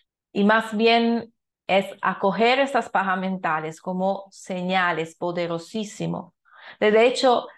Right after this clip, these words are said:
creo que deberíamos agradecer cada paja mental, porque realmente la paja mental, como te decía antes, es una alarma. Me está dando una señal de que por ahí no es.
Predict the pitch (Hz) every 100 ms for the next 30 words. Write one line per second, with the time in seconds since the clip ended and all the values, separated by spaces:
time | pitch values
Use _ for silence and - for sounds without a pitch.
0 | _ - 226 247 254 226 190 202 220 240
1 | 247 190 180 175 175 175 - 202 185 180
2 | 170 151 160 160 151 160 156 156 151 -
3 | 131 - - 185 190 196 190 202 233 233
4 | 190 175 196 247 262 202 185 175 160 156
5 | - _ - 180 180 185 185 196 180 165
6 | 165 170 190 208 220 175 185 202 165 165
7 | 156 190 _ _ _ _ _ _ - 180
8 | 208 208 220 240 226 226 202 175 180 214
9 | 190 170 175 185 180 196 180 202 233 185
10 | 196 208 208 -